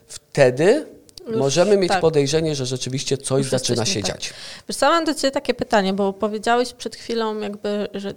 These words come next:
Speaker 2: systemy muszą być skalowane i pozwalać zarówno na monitorowanie i tam, gdzie są trzy jakieś switche czy jakieś urządzenia,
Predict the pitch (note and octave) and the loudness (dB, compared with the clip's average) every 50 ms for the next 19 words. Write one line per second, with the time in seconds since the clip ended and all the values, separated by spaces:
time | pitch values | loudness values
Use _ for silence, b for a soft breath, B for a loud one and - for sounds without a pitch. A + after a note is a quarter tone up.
0 | - - G3 F#3+ - - F#3+ - G#3 G3+ G3+ G3+ G3+ G#3 G#3 - G#3 G#3 G3 - | -12 -14 -14 -12 -10 -10 -10 -8 -6 -6 -6 -6 -6 -6 -6 -6 -6 -6 -6 -8
1 | - - - - G3+ G3 G3+ - G3+ G3+ G#3 G3+ - - A3 G#3 - G3 A3 G#3+ | -8 -8 -4 -2 -2 -2 -2 -2 -2 -2 -2 -4 -4 -4 -4 -4 0 0 2 2
2 | A3 G#3 - - G#3+ G#3 G3+ G3+ A3 G#3+ G#3 G3 F#3+ - G3+ G3+ G3+ G3+ G3+ G#3 | 0 0 0 -2 -2 -2 -2 -4 -4 -4 -4 -4 -6 -6 -6 -6 -4 -4 -4 -6
3 | G#3 G#3 - G#3+ G#3 G3+ G3 G3 G3+ G3+ G3 G3+ G3 - G3 F#3+ - - - - | -6 -4 -2 -2 0 0 0 0 0 0 -2 -6 -6 -6 -8 -10 -10 -14 -12 -6
4 | - G3 G3+ G3+ - G3 - - G3+ G3 - - - - G#3 G3+ G3 G3 G3 F#3 | -4 -4 -4 -4 -6 -6 -6 -6 -6 -6 -6 -6 -4 -2 0 0 0 0 -2 -2
5 | F#3+ F#3+ - - F#3+ - - - - - G3+ F#3+ - - F#3 - F#3 - - G3 | -4 -4 -6 -8 -10 -10 -10 -12 -10 -10 -10 -8 -6 -4 -4 -4 -4 -4 -4 -4
6 | F#3+ F#3+ - G3 - - - - G#3 G3+ G3 - G3 F#3+ F#3+ G#4+ A#4 | -4 -4 -4 -8 -8 -8 -8 -6 -6 -6 -4 -4 -4 -2 -2 -2 -2